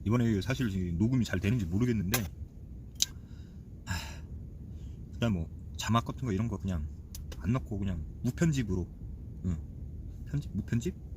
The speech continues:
어, 완전히 편집은 안 할 수는 없지만, 그래도 아주 그냥 최소화해서, 응, 그렇게 한번 영상 한번 남겨보려고 합니다. 응. 뭐, 목소리 잘 안 들려도 이해해 주세요. 응. 제가 여기 산속에 올라왔다고,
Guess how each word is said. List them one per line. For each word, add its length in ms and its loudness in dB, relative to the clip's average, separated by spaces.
어, 200 -2
완전히 240 6
편집은 320 2
안 100 6
할 60 6
수는 180 0
없지만, 340 -2
그래도 240 2
아주 240 2
그냥 120 4
최소화해서, 580 2
응, 40 4
그렇게 200 -4
한번 180 2
영상 220 2
한번 140 2
남겨보려고 480 0
합니다. 280 -4
응. 140 -4
뭐, 240 -2
목소리 260 0
잘 160 -2
안 100 0
들려도 400 4
이해해 200 4
주세요. 560 0
응. 260 -4
제가 220 2
여기 120 2
산속에 300 0
올라왔다고, 480 2